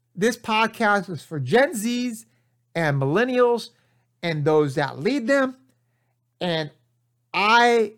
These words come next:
really enjoyed today's podcast. I hope you see my passion. I hope you see my excitement.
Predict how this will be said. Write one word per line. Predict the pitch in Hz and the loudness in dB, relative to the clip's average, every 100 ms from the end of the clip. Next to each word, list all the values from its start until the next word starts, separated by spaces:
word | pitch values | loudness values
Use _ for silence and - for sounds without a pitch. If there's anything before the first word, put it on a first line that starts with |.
| - | -10
really | 160 190 269 262 247 | -6 -2 0 0 0
enjoyed | 190 214 220 | 0 2 0
today's | 208 202 196 | 0 0 0
podcast. | 190 190 180 - 185 180 180 - | 0 -2 -2 -2 -2 -2 -4 -8
I | - | -8
hope | 147 214 233 | -2 -2 -2
you | 220 | -6
see | - | -4
my | 220 190 | 0 0
passion. | 160 185 180 - 160 | 0 -2 -2 -2 -6
I | |
hope | 143 240 | -2 -2
you | 226 | -2
see | 196 226 | -2 -2
my | 202 190 | 0 0
excitement. | 175 - 185 175 180 | -2 -2 0 0 -4